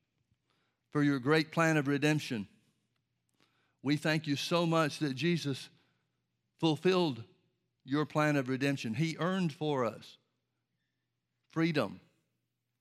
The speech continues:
from spiritual death, from poverty,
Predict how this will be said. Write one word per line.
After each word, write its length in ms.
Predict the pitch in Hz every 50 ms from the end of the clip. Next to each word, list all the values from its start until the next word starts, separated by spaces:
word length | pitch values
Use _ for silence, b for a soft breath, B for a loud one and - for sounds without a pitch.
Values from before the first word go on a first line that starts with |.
| _ _
from 180 | - 123 113
spiritual 460 | - - - 147 147 143 131 - 127
death, 320 | 117 123 127 131 131 131 131 - _ _ _ _ _ _ _ _ _ _ _ _ _ _ _ _ _ _ _ -
from 140 | 117 101
poverty, 600 | - - 131 135 135 123 127 127 127 127 127 123